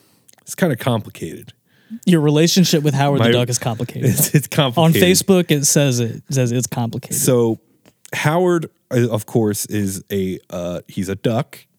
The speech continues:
Speaker 1: He can talk. He smokes cigars.
Speaker 2: Yes. And
Speaker 1: He
Speaker 2: apparently, according to Wikipedia, he's twenty-seven in this film.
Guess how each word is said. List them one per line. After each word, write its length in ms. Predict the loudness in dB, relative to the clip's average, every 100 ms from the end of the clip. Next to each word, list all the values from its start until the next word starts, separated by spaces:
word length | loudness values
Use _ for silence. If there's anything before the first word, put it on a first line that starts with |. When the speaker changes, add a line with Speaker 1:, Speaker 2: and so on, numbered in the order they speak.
| _
Speaker 1:
He 100 | -6
can 140 | -6
talk. 420 | -4 -4 -4 -6 -10
He 260 | _ -12
smokes 420 | -8 -4 -4 -4 -6
cigars. 760 | -4 -2 -2 -4 -4 -6 -10 _ -12 -2
Speaker 2:
Yes. 400 | -2 0 -2 -4 0
And 80 | 2
Speaker 1:
He 60 | 4
Speaker 2:
apparently, 280 | 2 2
according 340 | 0 0 0 2
to 180 | 2 2
Wikipedia, 440 | 0 0 0 2
he's 140 | 0 -2
twenty-seven 880 | -2 0 2 0 0 -2 -2 -4 -4
in 120 | -4
this 160 | -6 -10
film. 320 | -10 -12